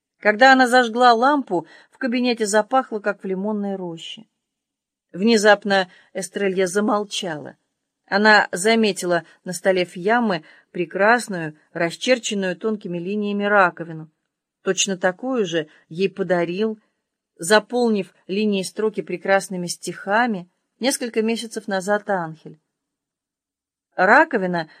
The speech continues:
лежавшая на столе Фьямы, она обнаружила ее незадолго до того в одном из ящиков с личными делами пациенток,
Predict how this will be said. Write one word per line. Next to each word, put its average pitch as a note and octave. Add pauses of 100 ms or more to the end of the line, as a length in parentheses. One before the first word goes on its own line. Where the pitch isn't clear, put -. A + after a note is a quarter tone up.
лежавшая G#3
на G3+
столе G#3+
Фьямы, G3 (480)
она G#3+
обнаружила A3
ее G3
незадолго A3+
до G#3
того G3
в F#3
одном G3
из F#3
ящиков F#3+
с -
личными F#3+
делами G3
пациенток, D4